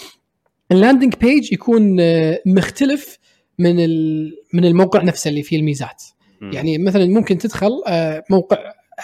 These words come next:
Speaker 1: أي شيء، خلينا نقول اير بي ام بي، وتختار: "يلا بحجز الحين"، يوديك موقع ثاني. هو فعليا نفس الاسم، نفس الموقع، ولكن الكود مكان ثاني، بسيرفر ثاني. اللاندنج بيج شيء،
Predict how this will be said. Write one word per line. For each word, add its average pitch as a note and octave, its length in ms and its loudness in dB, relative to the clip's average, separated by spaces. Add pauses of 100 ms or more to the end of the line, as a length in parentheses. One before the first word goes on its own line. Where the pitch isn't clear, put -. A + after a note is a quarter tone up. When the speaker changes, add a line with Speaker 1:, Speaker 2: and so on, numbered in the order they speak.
(120)
Speaker 1:
أي C4+ 120 4
شيء، F3+ 140 -8
خلينا G3+ 180 2
نقول G3+ 100 2
اير G#3 100 2
بي F3+ 160 4
ام D#3+ 60 2
بي، G3+ 200 -2 (680)
وتختار: G3 800 2
"يلا G#3 220 2
بحجز F3 380 -4
الحين"، G#3 320 0
يوديك G#3+ 300 4
موقع B3+ 220 2
ثاني. C3+ 340 0 (1000)
هو A3+ 120 6
فعليا B3 360 4
نفس C4+ 260 2
الاسم، A3+ 480 -2
نفس G#3 160 -6
الموقع، G3 320 0 (340)
ولكن A#3+ 380 4
الكود C#4+ 460 4 (440)
مكان A3+ 320 4
ثاني، F3 360 2
بسيرفر F3+ 400 0
ثاني. C#3 360 -2 (320)
اللاندنج A#3+ 420 2
بيج G3+ 220 0
شيء، - 400 -2